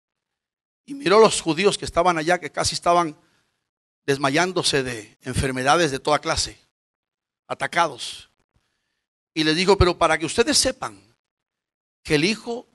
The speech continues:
del Hombre tiene toda autoridad,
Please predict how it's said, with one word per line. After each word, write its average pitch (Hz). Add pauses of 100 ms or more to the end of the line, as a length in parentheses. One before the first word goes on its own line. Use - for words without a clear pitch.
(120)
del 151
Hombre 196
tiene 190
toda 214
autoridad, -